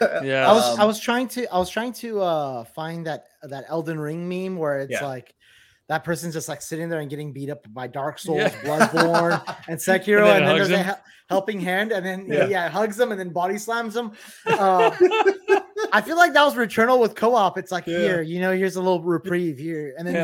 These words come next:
Speaker 2: just body slams you 'cause, like, the difficulty was
Speaker 3: <laughs> Yeah.
Speaker 2: more than twice as, as hard with co-op.
Speaker 1: Yeah.
Speaker 3: I, I mean, you know, I, I will say this. It does seem like you kind of,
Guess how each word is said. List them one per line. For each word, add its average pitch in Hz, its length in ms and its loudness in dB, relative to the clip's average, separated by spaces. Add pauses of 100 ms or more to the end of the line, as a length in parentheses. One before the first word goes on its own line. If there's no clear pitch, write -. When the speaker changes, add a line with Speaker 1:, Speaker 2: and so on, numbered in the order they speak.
(100)
Speaker 2:
just 156 140 -2
body 214 280 -4
slams 180 340 -8
you 165 80 -12
'cause, 156 140 -8
like, 165 140 -4
the 165 100 -6
difficulty 180 440 -4
was 160 180 -2
Speaker 3:
<laughs> 170 120 -6
Yeah. 151 220 -2
Speaker 2:
more 190 240 2
than 196 140 2
twice 190 360 -2
as, 160 160 -6
as 151 200 -8
hard 165 300 -2
with 135 140 -14
co-op. 117 400 -10
Speaker 1:
Yeah. 185 320 -4 (300)
Speaker 3:
I, - 40 -10
I - 20 -10
mean, 208 340 -8
you 202 80 -8
know, 196 340 -6
I, 151 260 -8
I 180 40 -6
will 196 240 -6
say 196 240 -8
this. 156 280 -8
It 147 180 -12
does 165 320 -2
seem 185 240 -8
like 156 360 -8
you 139 120 -10
kind 156 300 -8
of, 147 300 -8